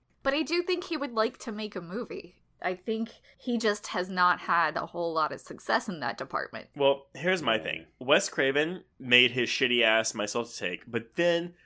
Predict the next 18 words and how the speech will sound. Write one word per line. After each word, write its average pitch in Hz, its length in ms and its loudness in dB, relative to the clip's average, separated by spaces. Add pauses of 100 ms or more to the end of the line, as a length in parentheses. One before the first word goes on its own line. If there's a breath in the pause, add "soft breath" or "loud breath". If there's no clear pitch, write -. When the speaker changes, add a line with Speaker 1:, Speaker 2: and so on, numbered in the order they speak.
(180 soft breath)
Speaker 2:
luckily 170 560 2
made 131 280 0
Scream 131 340 -4
four 143 260 4
before 104 320 -2
he 101 100 -8
died. 87 300 -8 (880 soft breath)
John 175 240 0
Carpenter, 196 800 2 (280)
is 147 140 4
his 170 140 -2
last 196 180 4
movie 202 300 -2
The 180 120 2
Ward? 165 420 0 (480)
Speaker 1:
I 202 40 -14
think - 340 -6
so. 180 460 0